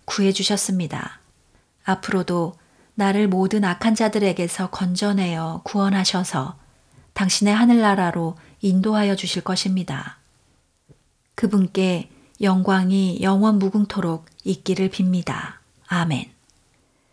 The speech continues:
브리스카와 아퀼라에게 문안하고 오네시포로의 가족들에게 문안해 주시오. 에라스도는 고린토에 머물러 있고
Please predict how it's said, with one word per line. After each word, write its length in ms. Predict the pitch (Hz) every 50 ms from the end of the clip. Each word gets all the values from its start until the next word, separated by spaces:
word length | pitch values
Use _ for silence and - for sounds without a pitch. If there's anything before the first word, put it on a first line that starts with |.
| _ _ _ _ _ _ _ _ _ _ _ _ _ -
브리스카와 840 | - - 190 196 196 - - - - 190 170 165 170 165 165 160 175 - - - - -
아퀼라에게 720 | - - 190 190 - - 240 220 220 220 214 208 202 226 220
문안하고 840 | 185 175 185 185 202 208 202 202 196 185 175 - 151 135 - - - _ _ _ _ _ _ _ _ _ -
오네시포로의 840 | 196 190 196 208 196 - - - - 202 196 190 185 190 196 196
가족들에게 920 | 196 - 190 185 - 202 - - 220 196 196 185 175 - 170 160 156 - - - - _ _ _ _ -
문안해 440 | - 202 196 190 185 180 180 190 190
주시오. 560 | 190 - 202 190 - 202 180 151 - - - - _ _ _ _ _ _ _ _ _ _ _ _ _ _ _ _ _ -
에라스도는 840 | - 185 190 208 220 214 - - - 208 196 190 196 196 190 180 165
고린토에 500 | - - 202 208 214 214 - 233 226 226
머물러 440 | 202 180 175 175 196 208 214 220 214
있고 480 | 202 - - - - - - 139 143